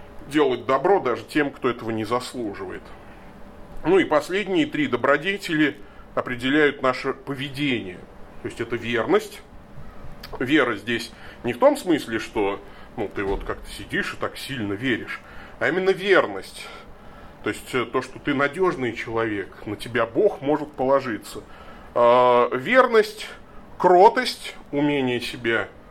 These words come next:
сдержать. Даже когда тебе очень хочется наорать на кого-то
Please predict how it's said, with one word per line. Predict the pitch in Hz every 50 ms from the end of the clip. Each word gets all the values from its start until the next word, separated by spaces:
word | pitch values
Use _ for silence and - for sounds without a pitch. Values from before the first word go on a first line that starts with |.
| - -
сдержать. | - - - 131 139 131 - 123 123 123 131 165 - - - - - - - - - - - - - - - - -
Даже | 110 113 - -
когда | - 113 104 107 110
тебе | 107 - 110
очень | 113 110 110 - 107
хочется | - - 104 - - - - -
наорать | 104 104 113 135 185 208 202 208
на | - 151
кого-то | 143 - 139 135 131 127 113 113 - 117